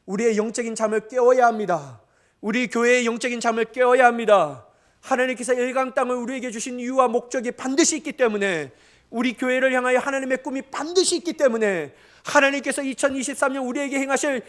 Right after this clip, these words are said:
새 일을 우리의 교회 가운데 반드시 두었기 때문에, 우리는 반드시 일어나 하나님의 길을 걷는 자가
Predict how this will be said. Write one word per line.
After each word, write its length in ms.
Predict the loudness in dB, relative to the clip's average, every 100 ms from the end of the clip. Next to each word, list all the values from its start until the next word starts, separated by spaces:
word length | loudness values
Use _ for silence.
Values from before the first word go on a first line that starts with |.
| -18
새 240 | -2 0 2
일을 220 | 2 -2
우리의 380 | -2 -2 -2 -2
교회 220 | -4 -4
가운데 300 | 2 2 2
반드시 600 | 0 -4 0 0 0 4
두었기 360 | 12 12 12 4
때문에, 680 | 4 4 4 2 0 -6 _ _ _ _
우리는 440 | -2 -2 -2 -8
반드시 460 | -12 -12 -8 -8 -8
일어나 560 | -8 -8 -6 -10 -12 -18 _ _ _ _
하나님의 560 | -6 -4 -2 -4 -6
길을 400 | -6 -6 -6 -8 _ _ _
걷는 440 | -10 -10 -10 -10
자가 340 | -10 -10 -10